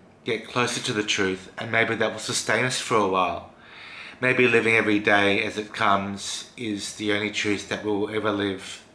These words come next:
to the fullest extent possible. So,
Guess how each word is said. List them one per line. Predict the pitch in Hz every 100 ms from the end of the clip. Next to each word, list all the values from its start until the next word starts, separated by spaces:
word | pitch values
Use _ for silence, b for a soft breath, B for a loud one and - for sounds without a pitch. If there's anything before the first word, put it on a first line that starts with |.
| - - - - -
to |
the | 101
fullest | 98 107 98 92 101
extent | - - 98
possible. | - 98 - 98 92 - - - - - - - B B B B B B B B - -
So, | - 139 127 127 123 123